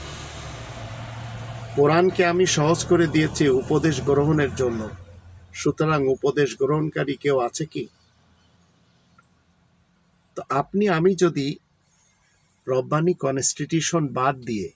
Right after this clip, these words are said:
গণতন্ত্রের, রাজতন্ত্রের, সমাজতন্ত্রের কিংবা মূল্যতন্ত্রের কনস্টিটিউশনের পিছনে ধেয়ে যাই,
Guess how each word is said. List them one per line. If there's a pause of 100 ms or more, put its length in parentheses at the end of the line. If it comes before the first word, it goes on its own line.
(720)
গণতন্ত্রের,
রাজতন্ত্রের,
সমাজতন্ত্রের
কিংবা
মূল্যতন্ত্রের
কনস্টিটিউশনের
পিছনে
ধেয়ে
যাই,